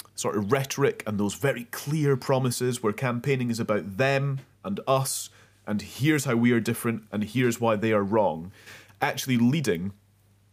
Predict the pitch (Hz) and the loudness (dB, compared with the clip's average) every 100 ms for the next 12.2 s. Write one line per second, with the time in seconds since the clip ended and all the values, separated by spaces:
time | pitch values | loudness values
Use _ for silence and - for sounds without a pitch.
0 | _ 131 131 135 127 120 120 113 - - | _ -4 0 2 4 4 4 4 0 -10
1 | - 131 110 101 127 - - 82 73 - | -2 0 0 2 0 0 -8 -8 -8 -8
2 | 104 127 127 135 - 127 143 127 104 113 | 0 2 4 2 2 2 0 2 0 0
3 | - 107 - 92 95 98 107 107 95 113 | 0 0 0 -4 -2 -4 -2 -2 -2 -2
4 | 98 90 85 - 110 80 78 - - - | -2 -2 -6 -2 -2 -2 -6 -10 -12 -20
5 | - - 101 95 95 - 175 139 120 117 | -18 -4 -2 0 -2 -2 2 4 2 0
6 | 104 92 110 117 110 110 104 - 104 101 | -2 0 0 2 -2 0 -2 0 0 0
7 | 98 98 107 95 95 117 101 98 104 98 | -2 0 0 0 -2 -2 -2 0 2 2
8 | 95 - - - _ - 90 87 - 147 | 0 -4 -14 -20 _ -4 -2 -2 -2 -2
9 | - 147 135 135 123 127 113 101 104 127 | 0 0 0 -2 0 -2 0 0 2 0
10 | 113 120 110 - 131 120 110 107 - - | 0 -2 -2 -4 2 4 4 0 -4 -20
11 | _ - 156 139 110 117 104 98 95 98 | _ -2 -2 -2 -2 -2 0 0 0 0
12 | 95 92 | 0 -4